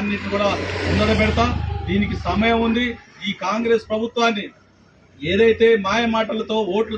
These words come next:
దండుకొని మరి దెబ్బ దాటిన తర్వాత తెడ్డు తగలబెట్టినటువంటి పరిస్థితి ఏదైతే ఉందో దీన్ని ఎక్కడ కూడా వదిలేటువంటి ప్రసక్తే లేదు అని చెప్పేసి ఈ సందర్భంగా నేను డిమాండ్ చేస్తా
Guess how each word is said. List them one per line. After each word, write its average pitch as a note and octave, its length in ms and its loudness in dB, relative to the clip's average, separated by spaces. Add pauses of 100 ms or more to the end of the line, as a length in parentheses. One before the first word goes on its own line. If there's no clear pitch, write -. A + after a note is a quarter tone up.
దండుకొని G#3+ 460 0 (420)
మరి - 120 0 (100)
దెబ్బ - 180 0 (100)
దాటిన A3+ 320 2
తర్వాత A3 320 2 (480)
తెడ్డు G3+ 300 -4
తగలబెట్టినటువంటి G#3+ 760 0 (120)
పరిస్థితి G#3 340 -4 (100)
ఏదైతే A3+ 380 2
ఉందో A3 180 0 (480)
దీన్ని G#3+ 240 -2 (140)
ఎక్కడ A3+ 360 -2
కూడా G#3+ 220 0
వదిలేటువంటి G3 600 -4
ప్రసక్తే F#3+ 380 -8 (200)
లేదు A3 320 4
అని G#3 120 -4
చెప్పేసి G#3 400 -6 (360)
ఈ F3 100 -6
సందర్భంగా G3 500 0
నేను F#3+ 220 -2
డిమాండ్ G3+ 280 2
చేస్తా G3+ 220 2